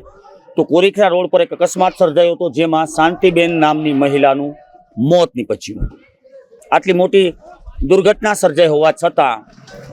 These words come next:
જવાબદાર બુટલેગર સામે જાણે ઉદ્યોગનગર પોલીસ રીતસરની ઘૂંટણીએ પડી ગઈ હોય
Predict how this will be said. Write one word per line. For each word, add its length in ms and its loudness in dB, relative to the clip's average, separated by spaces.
જવાબદાર 540 2
બુટલેગર 520 0
સામે 380 0
જાણે 260 2
ઉદ્યોગનગર 560 0
પોલીસ 340 -2
રીતસરની 480 0
ઘૂંટણીએ 480 2
પડી 260 0
ગઈ 140 2
હોય 160 0